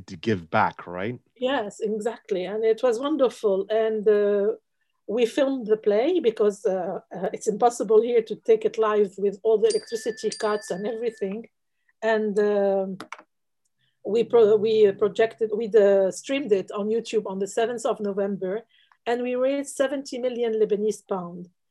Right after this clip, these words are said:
Speaker 2: It sounds like a huge amount of money, <laughs> but it's not because of the inflation. It's a roaring inflation, soaring inflation. And we distributed the seventy millions to all the, uh,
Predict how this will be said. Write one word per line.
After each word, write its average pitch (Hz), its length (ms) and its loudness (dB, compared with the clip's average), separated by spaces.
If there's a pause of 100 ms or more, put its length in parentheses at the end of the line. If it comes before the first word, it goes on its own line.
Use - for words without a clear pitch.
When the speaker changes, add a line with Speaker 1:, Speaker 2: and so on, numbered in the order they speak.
(100)
Speaker 2:
It - 120 -8
sounds 208 400 -4
like 190 220 -4
a 180 60 -6
huge 196 520 -2
amount 208 360 -6
of 180 180 -8
money, 214 320 -2
<laughs> - 100 -8
but - 220 -6
it's - 280 -2
not 214 300 -2 (360)
because 220 300 4
of 208 260 2
the 196 120 4
inflation. 214 680 0
It's 175 220 -10
a 190 140 0
roaring 208 480 2
inflation, 196 560 -2
soaring 208 400 -2
inflation. 196 560 -4 (540)
And 226 280 0
we 254 160 -6
distributed 262 720 -8 (300)
the 208 180 2
seventy 220 440 -4
millions 190 480 -4
to 214 80 -6
all 214 220 4
the, 202 200 0 (640)
uh, - 40 -16